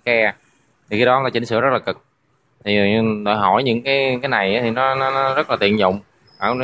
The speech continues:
trong đó ta, chúng ta cần cặp ke vô thôi là nhìn nó có biết, nó, nó có chính xác hay không. Ngoài trong xây dựng á, thì nó sẽ, nó chênh lệch nhau khoảng cỡ, ờ, lát gạch thì cỡ năm ly thì nó cũng bình thường thôi, chúng ta có thể ăn, ăn gian cái đường ron ra một xíu.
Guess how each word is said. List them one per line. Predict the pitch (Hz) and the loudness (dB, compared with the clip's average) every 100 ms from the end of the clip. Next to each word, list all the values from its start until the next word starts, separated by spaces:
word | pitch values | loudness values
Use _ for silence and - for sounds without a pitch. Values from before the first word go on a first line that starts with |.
| 123 | -4
trong | 123 | -2
đó | 123 139 | 0 0
ta, | 123 | -2
chúng | 120 | -2
ta | 123 | -2
cần | 110 104 | -4 -6
cặp | 95 98 | -4 -4
ke | - 110 110 | -2 -2 0
vô | |
thôi | 110 107 | -2 -2
là | |
nhìn | 101 98 98 | -2 -2 -4
nó | 120 | -6
có | 123 | -6
biết, | 127 143 | -4 -6
nó, | 127 120 131 127 131 | -6 -4 -4 -2 0
nó | 131 | 0
có | 139 | 0
chính | 143 135 | -2 -4
xác | 131 143 | -4 -4
hay | 123 | -2
không. | 117 104 - _ _ _ _ _ | -2 -2 -6 _ _ _ _ _
Ngoài | 107 | -2
trong | 113 123 | -2 -2
xây | 143 | -2
dựng | 123 110 131 | 0 0 0
á, | 147 | -2
thì | |
nó | 117 147 | -2 -4
sẽ, | 143 131 | -4 -4
nó | 135 | -6
chênh | 147 131 | -6 -2
lệch | 113 | -2
nhau | 107 123 | -2 -2
khoảng | 117 123 | -2 -2
cỡ, | 131 151 | -4 -4
ờ, | 139 127 123 120 | -4 -4 -4 -4
lát | 143 160 | -4 -4
gạch | 113 - | -6 -6
thì | 113 110 | -14 -12
cỡ | 110 | -8
năm | 143 131 | -4 -4
ly | 131 127 | -2 -2
thì | 123 | -2
nó | 110 | -4
cũng | 135 131 | -6 -6
bình | 117 | -2
thường | 113 110 | 0 0
thôi, | 131 | -2
chúng | 131 | -4
ta | |
có | 131 | -4
thể | 139 | -2
ăn, | 120 120 | -2 -2
ăn | - 120 | -4 -4
gian | 127 127 | 0 -2
cái | 143 | -2
đường | 117 | -4
ron | 113 127 | 0 0
ra | 127 127 | 0 -2
một | |
xíu. | 139 156 | 0 -2